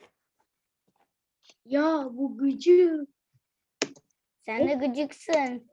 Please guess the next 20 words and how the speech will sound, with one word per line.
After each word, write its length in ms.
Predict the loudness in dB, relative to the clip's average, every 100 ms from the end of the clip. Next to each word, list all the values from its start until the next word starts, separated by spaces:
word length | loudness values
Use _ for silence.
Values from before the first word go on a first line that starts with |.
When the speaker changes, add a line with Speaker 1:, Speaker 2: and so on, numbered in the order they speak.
| _
Speaker 1:
Hop. 160 | -12 -12 -18 -20 -8 2
Ya. 140 | 4 6 4 4 4 2 -4 -16 _ _ _ _ _ _ _ _ _ -8
Speaker 2:
Ay, 180 | -8 -6
ay. 260 | -6 -6 -10 _ _ -20 -20 _ _ _ _ _ _ _ _ _ _ _ _ _ -20 _ _ _ _ _ _ _ _ _
Hadi. 480 | -6 -4 -4 -6 -10 _ _ _ _ _ _ _
Son 160 | -4 -2
iki 200 | -2 -6
tane. 340 | -8 -6 -6 -8 -12 -18 -20 -20 _ _ _ _ _ _ _ _ _ _ _
Speaker 1:
Ya, 300 | -16 2 6 8 8
ben 240 | 8 4 0
bir 60 |
Speaker 2:
Ve 60 | 2
Speaker 1:
tane. 300 | 6 6 4 -2 -10 -14 _ _ -8
Speaker 2:
güzel. 800 | -4 -2 -2 -2 -2 -4 -4 -4
Hadi. 520 | -4 -2 0 0 -2 _ -20 _ -6
Hadi, 280 | -4 -4 2
kim 280 | 4 6
noob'muş, 560 | 4 2 -2 -2 -2 -4
gördün 560 | 0 0 0 -4 -6 -6
mü? 300 | -6 -10